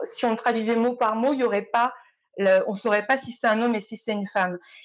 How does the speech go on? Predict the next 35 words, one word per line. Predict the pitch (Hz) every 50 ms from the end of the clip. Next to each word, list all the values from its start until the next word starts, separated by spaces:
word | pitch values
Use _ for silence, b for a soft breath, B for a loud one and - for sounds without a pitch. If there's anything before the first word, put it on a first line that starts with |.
| B
Et | 196
c'est | - 233
dans | 214 220 226
la | 233 233
manière | 240 277 285 285 294 294 285
de | 220 220 220 -
tourner | - 320 320 302 285 285
la | 269 226 214
phrase, | - - - 226 262 330 339 269 208 208 - - - _ _ _ _ -
entre | 214 202 202 - -
autres, | 262 320 349 349 - 196 196 B B B B B
qu'on | 233 226
arrive | 240 240 240 294 285
à | 269 247
saisir | 247 - - 254 247 220 214 233 302 339 302 214 185 175 - - _ _ _ _ _ _ _ _ _ -
tout | - 330
de | 330
suite | 320 - 285 294 - - - - _ _ _ _ _ _ _ _ _ _ _ _ _ -
comme | - 262 254 254 247 247
si | - - - 311
c'est | - - 269 262 -
un | 233 233 240
homme | 247 247
ou | 240
c'est | 233 240 226 -
une | 220 208 202
femme. | - 208 202 202
Donc | 196 202 196
je | -
crois | 320 339
que | 330
c'est | 330 269
pas | - 294 311
qu'une | 302 - 254 240
question | 240 247 240 240 - 285 277 269